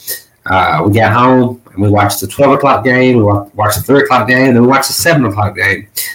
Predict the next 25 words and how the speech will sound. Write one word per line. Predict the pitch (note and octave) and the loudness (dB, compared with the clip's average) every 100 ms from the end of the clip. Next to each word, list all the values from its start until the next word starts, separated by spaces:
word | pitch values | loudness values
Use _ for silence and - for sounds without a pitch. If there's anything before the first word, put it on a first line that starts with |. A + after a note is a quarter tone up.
| - | -8
So | A2 | 0
we | A2+ | 2
literally | B2 C#3+ A#2+ | 4 4 4
watched | A2+ A#2+ - | 2 2 0
football | D3 G2+ G2+ G2 F#2+ | -2 0 0 -2 0
all | B2 B2 G#2+ G#2+ - _ | 0 2 2 -2 -8 _
day | A#2+ A2 G#2 G2+ G2+ - - | -2 0 0 -2 -6 -16 -4
long. | A2 A2 G#2 F#2+ G2 - - - - - | 0 2 2 0 -4 -10 -18 -18 -20 -4
And, | G#2 G2+ | 0 2
uh, | G2 F#2+ F2+ F2 - _ - - _ _ - | 2 2 0 -4 -10 _ -20 -20 _ _ -6
<clears throat> | - D#3 B2 - _ _ _ | -4 -4 -8 -14 _ _ _
It's | A#2+ D#3+ | -2 0
just | E3+ | 0
a | |
good | C#3+ F3+ | 2 0
feeling, | - - - | 0 0 0
man. | G#2+ B2+ C3 | 0 0 0
It's | B2+ | 0
like, | B2+ | -2
"Man, | D3 B2+ G2 | 0 0 0
okay, | D#3 D3+ B2+ C3+ | 0 2 2 0
wow, | B2 C#3+ - | 0 0 0
stuff's | - - C#3 - | 0 0 0 -2
actually | - A#2 - D3 C#3 | -4 -4 -2 0 0
working." | A2+ B2 A2+ G2+ | 2 0 -2 -6